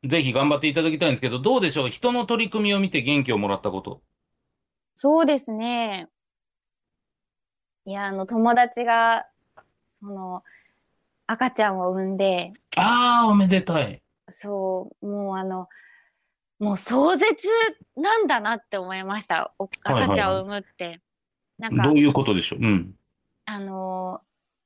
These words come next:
Speaker 2: い-、今ってその、無痛分娩みたいなのも、
Speaker 1: はい。
Speaker 2: あるはあるんですけど、
Speaker 1: はい。
Speaker 2: やっぱりそこまで、その、都内じゃないと、
Speaker 1: うん。
Speaker 2: あの、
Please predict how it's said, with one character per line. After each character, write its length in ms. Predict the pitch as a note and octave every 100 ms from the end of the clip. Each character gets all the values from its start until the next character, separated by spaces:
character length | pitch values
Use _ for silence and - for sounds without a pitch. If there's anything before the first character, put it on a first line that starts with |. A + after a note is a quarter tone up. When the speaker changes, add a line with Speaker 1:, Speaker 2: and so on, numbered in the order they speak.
| -
Speaker 2:
い-、 100 | D4+ -
今 240 | - F4+ E4
っ 100 | -
て 80 | G#3
そ 220 | A3 G3
の、 320 | F#3 F#3 F#3 -
無 160 | G#3+
痛 460 | G#3+ C4 C4 C4 B3+
分 320 | A3+ C4 B3+
娩 220 | G#3 F#3 F3+
み 120 | F3+
た 160 | F#3 F3
い 40 |
な 100 | E3+
の 160 | E3+ E3+
も、 440 | F#3 G#3 F3 D#3+ _ - - - -
Speaker 1:
は 160 | C#4
い。 60 | D4+
Speaker 2:
あ 40 |
る 60 | D4
は 300 | A3+ G3 -
あ 80 | A3+
る 160 | G#3+
ん 100 | F#3+
で 120 | F#3
す 100 | G3
け 120 | - F3+
ど、 400 | G#3+ A3+ F3 D#3+ -
Speaker 1:
は 220 | - B2+
い。 180 | G2+ - -
Speaker 2:
や 100 | -
っ 40 | A#3+
ぱ 120 | F4
り 80 | D#4
そ 200 | - C#4
こ 180 | E4 F#4
ま 200 | A4 D#4
で、 320 | A#3+ A#3 G3
そ 140 | G#3
の、 340 | F#3+ F3+ F3 - _ -
都 160 | D4
内 320 | D#4 C#4 A3+ G3
じ 80 |
ゃ 60 | F3+
な 180 | F#3+ G#3
い 120 | F#3+
と、 440 | G#3+ A3+ G#3+ E3+ - - _ _ -
Speaker 1:
う 40 |
ん。 40 | A2
Speaker 2:
あ 120 | F3+
の、 280 | E3+ E3+